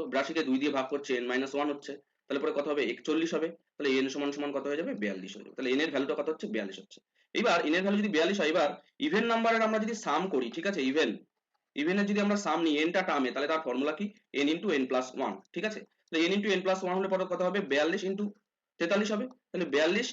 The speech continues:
into তেতাল্লিশ করলে আমাদের কত হচ্ছে? বিয়াল্লিশ into তেতাল্লিশ করলে পরে কত হবে? ছয় হবে, ঠিক আছে?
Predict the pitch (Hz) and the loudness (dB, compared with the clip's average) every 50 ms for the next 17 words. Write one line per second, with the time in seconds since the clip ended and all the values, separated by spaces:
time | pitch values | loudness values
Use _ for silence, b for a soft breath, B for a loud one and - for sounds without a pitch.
0 | - 175 180 185 180 160 156 165 165 175 190 - 190 175 175 170 170 170 180 165 | -4 -4 -4 -2 -2 -2 0 0 -2 -2 -4 -4 -4 -2 -2 -2 -2 -2 -2 -2
1 | 143 - 160 160 165 - - 208 - - - _ _ _ _ - 127 135 143 151 | -2 -2 -2 -2 -4 -4 -4 -6 -6 -6 -10 _ _ _ _ -4 0 0 0 0
2 | 160 180 180 175 175 156 143 147 143 151 156 - 160 156 156 156 165 175 - 147 | -2 -4 -6 -6 -6 -6 -4 -4 -4 -6 -6 -6 -4 -4 -2 -2 -2 -2 -2 -2
3 | 139 151 151 160 - - - _ _ _ _ _ _ _ _ - - 127 139 147 | -2 -2 -2 -4 -6 -8 -10 _ _ _ _ _ _ _ _ -4 -2 0 0 0
4 | 156 180 240 - - _ _ _ _ _ - 147 156 190 190 | 0 -2 -2 -4 -6 _ _ _ _ _ -6 -4 -4 -4 -4